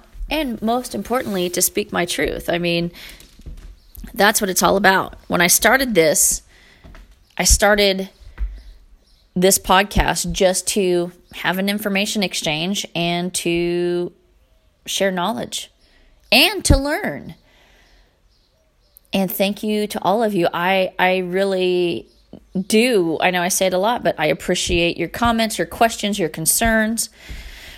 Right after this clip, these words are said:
because it helps me. It helps me be a better advocate. It helps me learn new things,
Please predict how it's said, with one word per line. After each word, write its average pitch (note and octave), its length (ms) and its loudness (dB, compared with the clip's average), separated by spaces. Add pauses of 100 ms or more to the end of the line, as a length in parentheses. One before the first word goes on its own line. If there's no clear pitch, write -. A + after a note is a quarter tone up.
because B3+ 220 4
it C4 100 6
helps C4+ 340 4
me. A3 560 -2
It F3+ 140 4
helps G3 300 -4
me F#3+ 180 0
be F3 200 4
a E3+ 40 8
better D3+ 320 -2
advocate. A#3 600 -2
It F3 80 -2
helps - 360 -4
me E3 380 -2 (1000)
learn F#3+ 380 4
new G#3 140 4
things, C4+ 720 -2